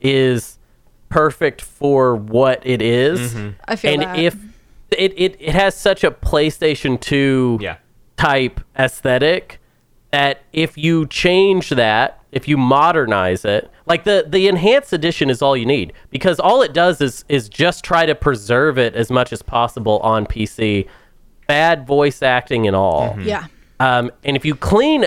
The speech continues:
Speaker 1: up the messiness, in quotes, of the game, I feel like you take away a lot of the otherworldly and nightmarish,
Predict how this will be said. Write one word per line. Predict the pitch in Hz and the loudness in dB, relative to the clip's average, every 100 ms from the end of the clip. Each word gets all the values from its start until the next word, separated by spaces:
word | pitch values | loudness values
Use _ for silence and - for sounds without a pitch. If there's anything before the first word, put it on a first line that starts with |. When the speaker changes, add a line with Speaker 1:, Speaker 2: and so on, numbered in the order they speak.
| - | 0
Speaker 1:
up | 151 175 - - - _ - | 2 2 0 -8 -20 _ -6
the | |
messiness, | 117 117 143 175 - 120 107 98 - - - - _ _ - | 0 2 2 2 -2 -2 0 0 -2 -18 -20 -20 _ _ -4
in | 120 | -2
quotes, | - - 120 107 98 - - - _ _ - | -2 0 0 0 -2 -8 -16 -18 _ _ -4
of | 127 | -2
the | 117 | -2
game, | 110 131 120 110 - | -2 0 2 0 0
I | 135 | -2
feel | 139 180 | 0 2
like | 208 208 | 2 0
you | 156 | -4
take | 135 165 151 | -2 0 0
away | 135 135 | 2 2
a | 123 | 4
lot | 120 127 | 2 2
of | 117 | -2
the | 117 - | -6 -2
otherworldly | 123 127 117 123 120 113 117 110 101 - - | 0 2 2 2 2 2 0 0 -2 -10 -6
and | 120 113 | -2 2
nightmarish, | 117 120 117 117 110 107 - | 2 0 0 0 2 0 -4